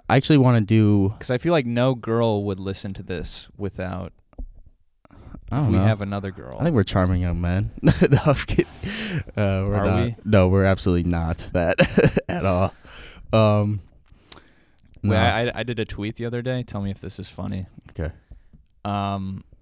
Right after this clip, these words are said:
Speaker 2: I have so little game with girls, I couldn't even get this girl to agree to disagree with me.
Speaker 1: <laughs>
Speaker 2: Is that funny?
Speaker 1: Yeah.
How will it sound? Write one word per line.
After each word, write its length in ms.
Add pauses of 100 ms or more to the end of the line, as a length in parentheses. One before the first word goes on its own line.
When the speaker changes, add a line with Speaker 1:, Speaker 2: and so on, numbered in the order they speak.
(180)
Speaker 2:
I 80
have 180
so 240
little 540 (140)
game 580
with 220
girls, 640 (600)
I 100
couldn't 260
even 240
get 180
this 160
girl 360
to 180
agree 520
to 160
disagree 600
with 200
me. 220
Speaker 1:
<laughs> 500 (1040)
Speaker 2:
Is 120
that 180
funny? 320 (400)
Speaker 1:
Yeah. 280